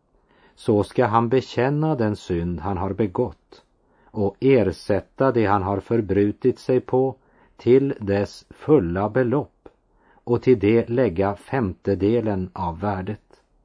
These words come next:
Och detta ska han ge åt den som han har förbrutit sig mot."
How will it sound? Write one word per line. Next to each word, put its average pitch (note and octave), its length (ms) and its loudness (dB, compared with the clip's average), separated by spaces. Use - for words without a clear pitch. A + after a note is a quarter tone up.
Och A2 240 0
detta C#3+ 460 2
ska D3 200 -2
han D3 160 0
ge G#2 280 2
åt A2+ 300 -6
den E2+ 420 -6
som G2+ 220 -4
han F#2+ 160 0
har F2 380 -6
förbrutit E2+ 800 -6
sig E2+ 440 -10
mot." F#2 520 -12